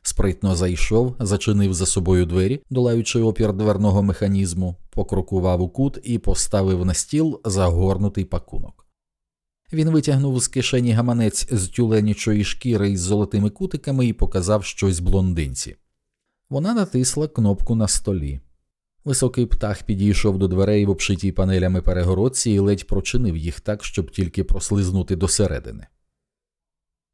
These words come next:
Я докурив сигарету і запалив наступну. Тягнулися хвилини. На бульварі сигналили і рохкали гудки.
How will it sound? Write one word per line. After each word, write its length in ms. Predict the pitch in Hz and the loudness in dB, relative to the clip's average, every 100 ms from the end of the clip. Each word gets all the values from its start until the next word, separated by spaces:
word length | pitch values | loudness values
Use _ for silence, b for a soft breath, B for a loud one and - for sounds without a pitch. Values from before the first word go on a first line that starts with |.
| _ | _
Я 140 | 170 104 | 0 0
докурив 400 | 95 92 92 78 | 2 2 2 2
сигарету 540 | 95 92 104 156 160 | 2 4 2 2 2
і 100 | 120 | 2
запалив 540 | 95 85 82 82 95 | 2 0 -2 -2 0
наступну. 680 | 92 85 - - 65 65 65 - - _ _ _ _ | -2 -4 -6 -8 -12 -10 -10 -12 -18 _ _ _ _
Тягнулися 600 | 170 156 127 113 117 - | -2 2 4 4 2 0
хвилини. 640 | 123 131 95 65 52 50 - _ _ _ _ | -4 -4 -4 -4 -10 -14 -20 _ _ _ _
На 100 | 104 | -4
бульварі 480 | 101 101 98 92 82 | 0 2 2 2 0
сигналили 760 | - 87 85 98 120 95 90 | 0 0 0 0 2 2 0
і 60 | 87 | 0
рохкали 480 | 98 90 - 92 90 | 0 -2 -2 0 0
гудки. 460 | 92 - - - | 0 -4 -12 -20